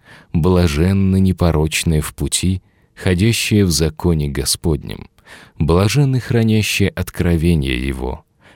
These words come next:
всем сердцем ищущие Его.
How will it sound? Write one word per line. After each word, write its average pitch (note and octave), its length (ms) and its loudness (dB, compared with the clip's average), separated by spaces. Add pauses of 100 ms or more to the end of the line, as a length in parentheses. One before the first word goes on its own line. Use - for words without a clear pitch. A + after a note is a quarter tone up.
всем G#2 440 0
сердцем G2+ 680 0
ищущие D2+ 760 -2
Его. C2 440 -6